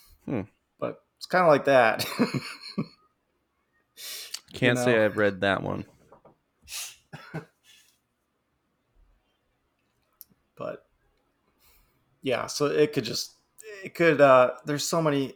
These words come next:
Speaker 2: unknowns, you know, and maybe we'll just do it and figure it out. And some people, you know, and it's gonna be wealthy people, right? 'Cause this technology is not gonna be cheap. So you're gonna get, you know, what if you get,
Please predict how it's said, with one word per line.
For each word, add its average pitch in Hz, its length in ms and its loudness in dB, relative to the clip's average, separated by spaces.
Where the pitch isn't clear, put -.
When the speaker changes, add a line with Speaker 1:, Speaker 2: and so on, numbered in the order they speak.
Speaker 2:
unknowns, 123 840 -2
you 110 80 -10
know, 110 180 -8
and 120 160 -12
maybe 127 240 -2
we'll 120 140 -2
just 110 320 -12
do 120 220 -4
it 123 140 -2
and 113 180 -12
figure 117 340 -4
it 104 60 -4
out. 117 220 2
And 110 120 -10
some 123 220 -2
people, 117 460 -8
you 120 80 -8
know, 120 120 -6
and 120 160 -8
it's - 140 -10
gonna 147 280 0
be 120 300 -6
wealthy 120 400 0
people, 110 360 -10
right? 117 220 0
'Cause - 120 -12
this 120 140 -8
technology 127 500 -6
is 104 80 -10
not 113 80 -6
gonna 107 120 -6
be - 100 -14
cheap. - 420 -10
So - 160 -14
you're 113 80 -4
gonna 113 140 -4
get, 113 260 -2
you 120 100 -12
know, 107 120 -12
what 117 260 -2
if - 100 -18
you 110 60 -12
get, 113 380 -2